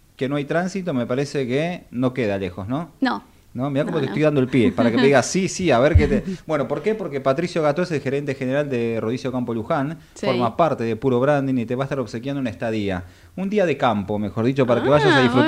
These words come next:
Speaker 2: bueno,
Speaker 1: con la familia.
Speaker 2: muchísimas gracias.
Speaker 1: ¿Cuántos son en la familia?
Speaker 2: Eh,
Speaker 1: Tiemblo cada vez que
Speaker 2: no,
Speaker 1: pregunto
Speaker 2: sí,
Speaker 1: esto,
Speaker 2: sí,
Speaker 1: cuando
Speaker 2: sí,
Speaker 1: llega a
Speaker 2: sí,
Speaker 1: decir
Speaker 2: sí.
Speaker 1: veinte, son veinte, ¿sabés qué?
Speaker 2: Podemos ser tres.
Speaker 1: Pueden ser tres,
Speaker 2: Sí,
Speaker 1: hasta cuatro
Speaker 2: sí.
Speaker 1: pueden ir también,
Speaker 2: Bueno,
Speaker 1: así
Speaker 2: bien.
Speaker 1: que están invitadas
Speaker 2: Bien,
Speaker 1: para ir, ¿eh?
Speaker 2: bueno.
Speaker 1: Día de campo de la hostia,
Speaker 2: Bueno,
Speaker 1: ¿eh?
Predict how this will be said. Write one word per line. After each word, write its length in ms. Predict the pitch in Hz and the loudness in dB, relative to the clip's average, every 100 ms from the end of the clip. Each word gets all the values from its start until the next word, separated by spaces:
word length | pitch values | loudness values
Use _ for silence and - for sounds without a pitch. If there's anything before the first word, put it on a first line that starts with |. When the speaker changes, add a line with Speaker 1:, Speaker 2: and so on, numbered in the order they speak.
| 143 | 8
Speaker 2:
bueno, 20 | |
Speaker 1:
con 80 | 135 | 8
la 100 | 226 | 6
familia. 320 | 226 226 214 | 6 6 6
Speaker 2:
muchísimas 220 | - 294 254 | 6 6 6
gracias. 520 | 285 359 285 - 202 | 6 6 4 0 2
Speaker 1:
¿Cuántos 280 | 190 220 185 | 4 6 4
son 180 | 165 139 | 4 4
en 40 | |
la 80 | 123 | 4
familia? 480 | 113 123 113 110 104 - - - - | 2 2 2 0 -2 -6 -20 -20 -4
Speaker 2:
Eh, 880 | 190 196 190 190 185 185 185 180 180 | 0 2 2 2 0 0 2 2 8
Speaker 1:
Tiemblo 340 | 180 151 131 | 8 8 8
cada 120 | 127 123 | 6 6
vez 80 | |
que 60 | - | 6
Speaker 2:
no, 40 | |
Speaker 1:
pregunto 280 | - 135 139 | 6 6 6
Speaker 2:
sí, 40 | 135 | 6
Speaker 1:
esto, 120 | 131 | 6
Speaker 2:
sí, 60 | 233 | 6
Speaker 1:
cuando 180 | 143 147 | 6 8
Speaker 2:
sí, 60 | |
Speaker 1:
llega 120 | 185 190 | 8 10
a 20 | |
Speaker 2:
sí, 60 | 180 | 10
Speaker 1:
decir 180 | 196 | 10
Speaker 2:
sí. 60 | 185 | 12
Speaker 1:
veinte, 320 | 180 214 185 | 12 10 8
son 260 | 165 190 175 | 8 8 10
veinte, 380 | 196 226 196 175 | 10 10 8 10
¿sabés 300 | 165 208 202 | 10 8 6
qué? 360 | - 202 208 - - 233 - - - - - | 6 6 6 4 -8 -6 -8 -10 -18 6 8
Speaker 2:
Podemos 320 | 277 277 311 | 10 10 10
ser 160 | 339 320 | 8 6
tres. 420 | - 170 156 - _ _ _ _ - _ | 6 4 2 -4 _ _ _ _ -20 _
Speaker 1:
Pueden 180 | - 123 | -4 -4
ser 200 | 110 101 | -4 -6
tres, 160 | 95 87 | -8 -6
Speaker 2:
Sí, 60 | |
Speaker 1:
hasta 180 | - 131 | -4 -2
cuatro 300 | 123 156 143 | 0 -2 0
Speaker 2:
sí. 80 | 113 | -2
Speaker 1:
pueden 200 | - - 104 | 0 0 0
ir 120 | 98 | -4
también, 260 | 98 95 92 | 4 4 6
Speaker 2:
Bueno, 60 | |
Speaker 1:
así 140 | 101 170 | 2 2
Speaker 2:
bien. 20 | 196 | 2
Speaker 1:
que 80 | 143 - - - | 2 0 -14 0
están 200 | 156 165 | 2 2
invitadas 320 | 151 180 170 | 0 0 2
Speaker 2:
Bien, 60 | |
Speaker 1:
para 140 | 151 139 | 2 2
ir, 60 | 127 | 4
¿eh? 20 | |
Speaker 2:
bueno. 160 | 160 | 4
Speaker 1:
Día 160 | 156 160 | 4 4
de 100 | 147 | 4
campo 600 | 151 160 151 165 175 165 | 2 -2 -2 -2 -2 -4
de 320 | - 104 135 139 | -6 0 2 2
la 220 | 131 120 | 2 4
hostia, 480 | 120 107 - 90 90 | 4 2 -4 -4 -2
Speaker 2:
Bueno, 140 | 104 | -2
Speaker 1:
¿eh? 80 | 117 | -2